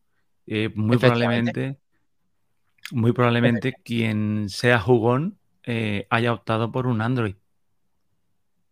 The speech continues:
Speaker 1: Igual
Speaker 2: Sí.
Speaker 1: esto, n-, no, no, no recuerdo la marca, me parecieron muy llamativos. Eh, ¿Legión?
Speaker 2: Sí, los Legión de Lenovo, bueno, había de Asus también, los Zen, sí, se hacen varios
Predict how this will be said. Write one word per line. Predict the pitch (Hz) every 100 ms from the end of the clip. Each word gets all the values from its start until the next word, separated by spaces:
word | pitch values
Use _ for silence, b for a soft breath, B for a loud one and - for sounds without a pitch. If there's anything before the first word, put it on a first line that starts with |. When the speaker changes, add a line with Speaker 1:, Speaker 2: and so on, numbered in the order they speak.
| _ _ -
Speaker 1:
Igual | 117 107 127
Speaker 2:
Sí. | 117
Speaker 1:
esto, | 123 120 - 123 117 113
n-, | - - 117 98 -
no, | - - 123
no, | 127 123 120 127
no | 123 127
recuerdo | 135 127 120
la | 110
marca, | 113 120 - 95 b b -
me | 110
parecieron | 113 113 123 120
muy | 120
llamativos. | 113 113 107 123 113 95 - _ _ _ _ _ _
Eh, | 117 110 110 107 107 104
¿Legión? | 107 - - 135 220 - _ _ _ _ _ _ _ _ _ _
Speaker 2:
Sí, | - 147 131
los | 123 113
Legión | 113 - 120 120 120
de | 123 123 123 120
Lenovo, | 120 131 143 165
bueno, | 147 131
había | 117 123 120
de | 120
Asus | 123 - 123 -
también, | 117 120 143 156
los | 127 113
Zen, | - 123 123 120
sí, | - 135 117
se | - 110 107
hacen | 113 131 127
varios | 123 127 131 123